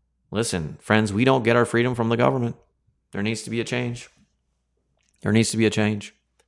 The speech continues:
And the change, from everything I've been able to witness and see on this earth for forty-six years, <sighs> is with the Word of God,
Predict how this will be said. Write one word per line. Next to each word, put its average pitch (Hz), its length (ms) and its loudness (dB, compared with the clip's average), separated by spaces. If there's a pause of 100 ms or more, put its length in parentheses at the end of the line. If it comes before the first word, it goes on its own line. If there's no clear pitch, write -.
(1200)
And 101 120 -2
the 98 60 0
change, 131 640 2 (480)
from 82 180 -2
everything 139 400 4
I've 143 140 6
been 135 120 4
able 135 260 4
to 131 100 0
witness 131 340 4
and 123 100 0
see 123 220 0
on 113 160 2
this 113 160 0
earth 87 240 -4
for 82 100 -8
forty-six 104 560 -4
years, 82 360 -12 (1500)
<sighs> - 1600 -16
is - 120 -10
with 82 120 -4
the 85 80 -2
Word 92 220 2
of 98 80 -6
God, 120 400 2